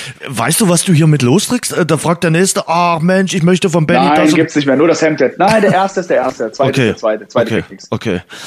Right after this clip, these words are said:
Speaker 1: Ähm, ich hab mich, äh, mit, äh, Stefan Lehmann, äh, äh, unterhalten. Das ist ähnlich wie bei dir. Äh, ich glaube, es sagt niemand Stefan Lehmann. Genauso wie bei dir, äh, kaum einer Benjamin Kirsten sagt.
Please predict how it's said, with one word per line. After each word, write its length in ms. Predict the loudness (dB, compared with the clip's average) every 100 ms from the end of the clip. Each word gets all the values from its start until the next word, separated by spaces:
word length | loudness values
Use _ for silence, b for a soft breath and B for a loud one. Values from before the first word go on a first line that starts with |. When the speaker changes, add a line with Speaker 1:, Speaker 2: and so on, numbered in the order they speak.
| -10 B -6 -2
Speaker 1:
Ähm, 280 | 2 2 2
ich 200 | 2 2
hab 160 | 2
mich, 360 | 4 4 2 0
äh, 300 | 2 2 4
mit, 380 | 4 4 2 0
äh, 220 | 2 2
Stefan 360 | 2 0 2 2
Lehmann, 340 | 4 2 2
äh, 20 |
äh, 520 | 0 0 0 2 0 2
unterhalten. 520 | 0 0 0 0 0 B -6
Das 160 | -4 -2
ist 80 | 0
ähnlich 260 | 0 2
wie 60 | 0
bei 160 | 0
dir. 480 | 0 0 0 0 0 -2
Äh, 40 |
ich 80 | -2
glaube, 240 | -2 0
es 80 | 0
sagt 220 | 0 -2
niemand 520 | 0 2 4 6 4 0
Stefan 360 | -4 -4 -4
Lehmann. 380 | -2 -2 0 -2 B B B -4
Genauso 540 | 0 2 2 2 0 0
wie 80 |
bei 180 | 0 -2
dir, 340 | -2 0 0 -2
äh, 100 | -6
kaum 320 | -4 -4 -2
einer 340 | 0 0 0
Benjamin 500 | -2 -2 2 2 2
Kirsten 420 | 0 0 0 -2 -4
sagt. 320 | -4 -4